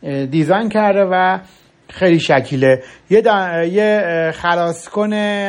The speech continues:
در حقیقت سویچی گذاشته براش که به محض اینکه خلاص کن رو می‌ذارید میچرخونید، می‌تونید کلاچ رو آزاد کنید و شیر روغن باز می‌شه.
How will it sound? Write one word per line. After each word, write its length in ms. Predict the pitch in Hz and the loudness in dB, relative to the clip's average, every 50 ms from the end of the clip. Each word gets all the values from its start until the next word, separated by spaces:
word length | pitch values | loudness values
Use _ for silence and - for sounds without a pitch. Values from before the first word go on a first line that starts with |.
| 196 190 139 | -6 -8 -10
در 360 | 160 160 170 170 165 160 156 151 | -8 -6 -4 -4 -2 -2 -4 -4
حقیقت 500 | 151 151 151 147 147 165 175 175 175 175 - _ _ _ _ _ _ _ | -4 -4 -6 -6 -4 -2 -2 -2 -2 -4 -8 _ _ _ _ _ _ _
سویچی 560 | - - - 185 185 185 180 160 - - 254 | -16 -10 -6 -2 -2 -2 -2 -2 -4 -4 0
گذاشته 480 | 247 254 240 220 220 196 - - 196 | 2 2 4 4 2 -2 -2 -2 0
براش 560 | 185 180 175 170 170 170 170 170 165 165 - - | 0 2 2 2 0 0 -2 -2 -4 -6 -8 -8
که 440 | - 180 180 175 175 175 175 170 165 165 160 151 151 147 147 | -4 -2 0 0 0 0 -2 -2 -6 -10 -14 -18 -18 -10 -4
به 100 | 170 175 | -2 -2
محض 300 | 180 190 202 202 196 196 | -2 0 -2 -4 -4 -6
اینکه 160 | 202 185 202 | -8 -8 -8
خلاص 360 | 180 170 170 160 160 156 - - | -6 -4 -4 -2 -4 -4 -6 -6
کن 160 | - 160 160 | -6 -6 -4
رو 80 | 156 | -4
می‌ذارید 460 | 160 160 160 147 160 156 151 151 143 143 | -6 -6 -6 -4 -4 -4 -4 -4 -6 -6
میچرخونید، 1000 | 160 160 165 160 - - 160 156 160 156 - - 165 165 180 202 220 226 220 - - - - - _ _ - | -6 -4 -6 -6 -6 -4 -4 -4 -4 -6 -8 -10 -8 -6 -4 -2 -4 -4 -4 -8 -18 -20 -20 -20 _ _ -8
می‌تونید 440 | 175 190 196 190 202 196 190 185 190 | -6 -6 -4 -4 -4 -6 -6 -6 -8
کلاچ 320 | - 170 165 170 175 170 | -8 -6 -6 -6 -6 -6
رو 100 | - 185 | -4 -2
آزاد 380 | 170 160 147 143 185 202 196 - | -2 -2 -2 -2 -4 -4 -4 -6
کنید 280 | - 214 214 214 208 170 | -6 -6 -4 -4 -4 -4
و 80 | 180 165 | -4 -6
شیر 260 | - - - 208 214 | -6 -4 -2 0 0
روغن 460 | 208 185 165 147 139 165 180 185 185 156 139 | 2 2 2 2 2 0 0 0 -2 -2 0
باز 340 | 156 165 160 165 165 151 147 | 0 2 2 2 2 0 -2
می‌شه. 340 | 143 135 120 - 135 113 | -6 -6 -4 -4 -6 -8